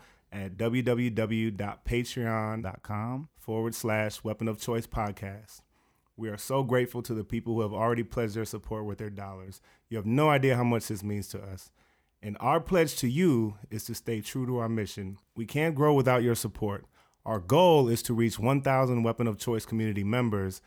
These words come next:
making this show nothing less than a people-powered podcast. This show will go on to exist because of listener support. If you can't donate today, please spread the word, post reviews on iTunes, and share the Facebook posts. I'll shut up now.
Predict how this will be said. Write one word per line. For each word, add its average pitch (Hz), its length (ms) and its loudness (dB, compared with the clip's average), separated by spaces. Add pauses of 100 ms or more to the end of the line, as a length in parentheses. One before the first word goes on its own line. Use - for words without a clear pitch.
(220)
making 123 360 0
this 123 160 0
show 107 180 -2
nothing 139 480 2
less 131 300 2
than 113 100 -2
a 98 80 -2
people-powered 120 800 0
podcast. 98 800 -4 (400)
This 135 140 -2
show 143 200 2
will 110 160 2
go 120 240 4
on 127 160 4
to 117 140 0
exist 117 340 0
because 110 300 -4
of 95 100 -4
listener 113 320 -4
support. 101 520 -8 (440)
If 87 80 -14
you 101 80 -10
can't 151 240 4
donate 170 300 4
today, 120 500 4 (240)
please 143 260 2
spread 151 240 2
the 151 80 2
word, 120 480 4
post 120 300 0
reviews 139 380 0
on 143 100 0
iTunes, 117 640 -2
and 101 160 -6
share 117 240 -4
the 117 80 -2
Facebook - 560 -8
posts. - 500 -8 (360)
I'll 113 80 -8
shut 139 200 4
up 165 120 6
now. 117 400 4